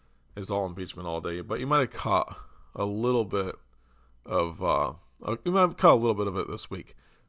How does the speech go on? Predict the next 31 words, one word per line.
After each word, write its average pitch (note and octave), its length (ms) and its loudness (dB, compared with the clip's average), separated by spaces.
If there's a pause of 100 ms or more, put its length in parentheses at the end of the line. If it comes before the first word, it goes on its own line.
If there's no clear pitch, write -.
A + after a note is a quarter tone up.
(180)
Donald C3+ 280 4
Trump A2+ 220 -4
signed A2 320 0
into, G2 560 -4 (540)
or G2 240 -4 (180)
not B2 220 0
signed F#2+ 340 -4
into F2+ 300 -8
law D#2+ 240 -6
or E2+ 120 0
anything F2+ 220 -6
like E2+ 120 -4
that, F2 200 -2 (320)
but G#2 220 0
he D#3+ 480 2 (500)
put C3 220 0
together A2+ 360 2
a G2 60 2
proposal G#2 760 -2
for F2 240 -8
Middle A#2+ 420 0
East A2 320 -4
peace. - 480 -12
Yep. B2+ 140 -2 (500)
Something A#2+ 260 -2
that G2+ 200 -2
every C#3+ 320 4
president G2+ 540 -2
has G2 200 -6
done, F#2+ 420 -6 (460)
uh, F2+ 300 -4